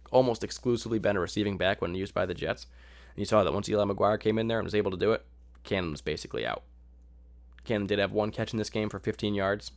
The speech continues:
on his one target, but didn't run the ball at all and was used very, very seldom. Isaiah Crowell, he did have his one classic one catch for eleven yards, two targets, kinda what you expect from him. But he's never gonna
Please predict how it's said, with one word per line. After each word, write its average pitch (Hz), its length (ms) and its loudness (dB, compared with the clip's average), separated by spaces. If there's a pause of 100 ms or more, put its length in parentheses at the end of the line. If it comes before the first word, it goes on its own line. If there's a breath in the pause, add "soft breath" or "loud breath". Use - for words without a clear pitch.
(140)
on - 100 0
his 101 100 -4
one 104 180 2
target, 104 320 2
but - 100 -4
didn't 113 200 2
run 107 120 4
the 104 60 2
ball 92 200 4
at 90 60 2
all 92 280 2 (340 loud breath)
and 110 80 0
was 98 160 2
used 104 300 0 (240)
very, 98 240 4
very 78 160 -4
seldom. - 400 -4 (960)
Isaiah 107 240 0
Crowell, 104 280 4
he 110 100 -2
did 110 100 2
have 101 100 2
his 95 120 -8
one 92 300 -2 (200)
classic 104 340 0
one 98 200 -2
catch - 220 -2
for 110 120 2
eleven 98 260 0
yards, 92 360 -4 (520 loud breath)
two 120 140 2
targets, 101 520 2 (420)
kinda 107 200 4
what 92 120 2
you 104 40 2
expect 101 300 0
from 95 140 0
him. 101 160 -4 (540 soft breath)
But - 80 -4
he's 117 80 2
never 123 140 6
gonna 110 220 4